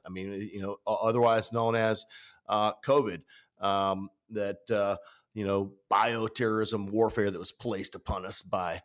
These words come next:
evil mankind. I mean, you know, it really changed, uh, a lot of people's lives. Totally didn't expect it. But one of the aspects it changed a person's life in was from the perspective of finances. I mean, it really did.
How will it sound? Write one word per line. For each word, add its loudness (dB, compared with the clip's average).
evil 0
mankind. 0
I 8
mean, 4
you 4
know, 8
it -2
really 4
changed, 0
uh, 4
a 4
lot 2
of -4
people's -2
lives. 2
Totally 6
didn't 4
expect 4
it. -2
But -2
one 6
of 6
the 4
aspects 0
it -6
changed -2
a -2
person's -2
life 2
in 0
was 4
from 2
the 4
perspective 2
of 2
finances. 0
I -4
mean, -2
it -2
really 6
did. 2